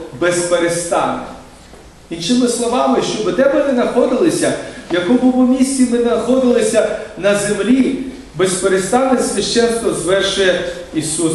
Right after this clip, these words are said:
Христос. Він є той, в двадцять п'ятому вірші, хто завжди спасає тих, хто через Нього до Бога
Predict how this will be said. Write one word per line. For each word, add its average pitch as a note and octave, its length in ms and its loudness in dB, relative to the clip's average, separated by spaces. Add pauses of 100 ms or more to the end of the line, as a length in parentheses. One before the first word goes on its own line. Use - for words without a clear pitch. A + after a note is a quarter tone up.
(140)
Христос. D3+ 520 0 (1040)
Він F#3 200 -2
є F#3 120 2
той, F#3+ 420 2
в - 40 -2
двадцять F3 300 2
п'ятому F#3 440 0
вірші, D#3 460 -2 (680)
хто E3+ 280 -4
завжди E3 800 -2
спасає F#3+ 960 0
тих, F#3+ 260 -2
хто D#3 120 -2
через D#3+ 460 0
Нього D#3+ 320 0 (320)
до D#3 80 0
Бога D3 500 0